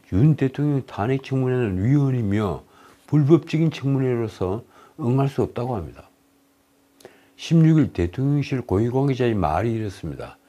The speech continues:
대통령실은 그동안 위헌 소지가 있는 사안에는 타협하지 않았다. 대통령실 관계자는 이날 기자들과 만나 이렇게 평가를 했습니다. 위헌적, 불법적 청문회는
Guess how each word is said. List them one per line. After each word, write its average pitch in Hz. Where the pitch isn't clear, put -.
대통령실은 139
그동안 113
위헌 143
소지가 131
있는 123
사안에는 113
타협하지 131
않았다. 90
대통령실 160
관계자는 139
이날 123
기자들과 139
만나 117
이렇게 156
평가를 117
했습니다. 85
위헌적, 170
불법적 165
청문회는 139